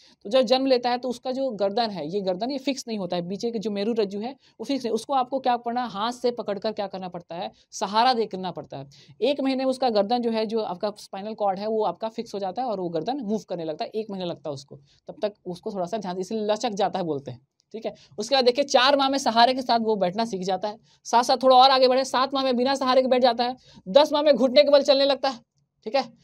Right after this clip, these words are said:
और उसके बाद देखिए <clears throat> चौदह माह में शिशु खड़ा होने लगता है, ठीक है। generally थोड़ी बच्चियाँ जो होती हैं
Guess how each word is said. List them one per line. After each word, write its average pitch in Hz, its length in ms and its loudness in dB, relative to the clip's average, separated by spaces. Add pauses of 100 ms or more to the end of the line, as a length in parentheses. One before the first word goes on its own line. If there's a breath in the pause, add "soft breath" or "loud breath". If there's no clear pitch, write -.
(100)
और 208 140 -2
उसके 233 180 0
बाद 262 140 8
देखिए 262 280 2 (120)
<clears throat> 226 140 2
चौदह 254 320 4
माह 294 100 0
में 285 60 2
शिशु 262 280 -2
खड़ा 240 200 2
होने 202 200 0
लगता 160 240 -6
है, 143 80 -12 (300)
ठीक 226 100 -6
है। 262 80 8 (220)
generally 240 360 0 (240)
थोड़ी 214 120 0
बच्चियाँ 220 300 0
जो 254 100 2
होती 247 200 -2
हैं 269 180 -2